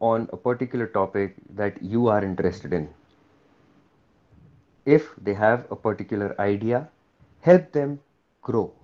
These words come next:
It is important as a faculty or as a senior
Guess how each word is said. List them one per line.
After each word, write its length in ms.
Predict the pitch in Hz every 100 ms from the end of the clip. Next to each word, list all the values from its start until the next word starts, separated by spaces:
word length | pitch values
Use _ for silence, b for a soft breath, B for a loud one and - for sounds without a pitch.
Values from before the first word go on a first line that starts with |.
| - - _ _ _ _ _
It 120 | 85
is 100 | 90
important 640 | - 98 110 117 147 170 - _ _ _
as 180 | 107 147
a 60 | 165
faculty 580 | 104 90 87 82 92 113 _ _ _ _
or 340 | 107 139 175 -
as 160 | 101 98
a 60 |
senior 540 | 101 - 117 90 85